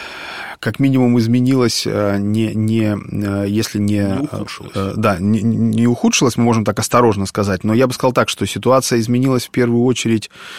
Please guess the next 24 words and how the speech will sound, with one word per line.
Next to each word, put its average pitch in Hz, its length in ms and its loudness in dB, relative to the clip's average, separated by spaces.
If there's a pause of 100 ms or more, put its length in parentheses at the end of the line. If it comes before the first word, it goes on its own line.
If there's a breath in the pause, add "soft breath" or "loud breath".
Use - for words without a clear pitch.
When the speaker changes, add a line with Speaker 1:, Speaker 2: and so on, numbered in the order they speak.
(160 loud breath)
Speaker 1:
а, 98 180 -2
вот 104 200 -2
в - 100 -12
том 117 180 0
самом 113 300 0
медийном 113 400 0
пространстве, 127 680 0
и - 120 -4
это 120 340 -2
тоже 123 220 2
немало, 127 480 2 (400 loud breath)
потому 101 320 -2
что 101 400 0
она 104 240 0
стала, 107 500 0
э, 101 120 -12 (380)
ещё 107 280 2
раз 95 120 0
скажу, 113 380 2
это, 98 320 0
безусловно, 95 560 -2
практический - 680 -4
итог 90 200 -6
встречи, 143 440 -2